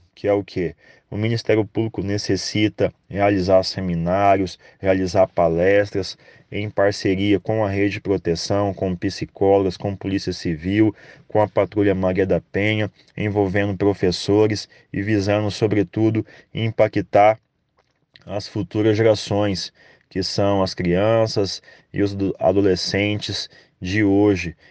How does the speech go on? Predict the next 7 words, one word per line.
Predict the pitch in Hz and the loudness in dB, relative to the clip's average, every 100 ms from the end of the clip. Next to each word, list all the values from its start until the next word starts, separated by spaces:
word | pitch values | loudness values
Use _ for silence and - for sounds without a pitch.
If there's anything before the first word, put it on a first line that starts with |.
| _ | _
evitando | 98 95 101 - 104 107 | -4 -2 -4 -2 -2 0
assim | 101 - 104 104 104 | 0 0 -4 -4 -6
que | - 101 | -4 0
essas | 95 98 107 98 | 4 4 2 -4
adolescentes | 98 95 90 - 98 101 - | -2 -2 -4 -6 -6 -6 -6
se | 104 | -8
tornem | - - 98 107 107 98 85 | -8 0 4 4 4 0 -6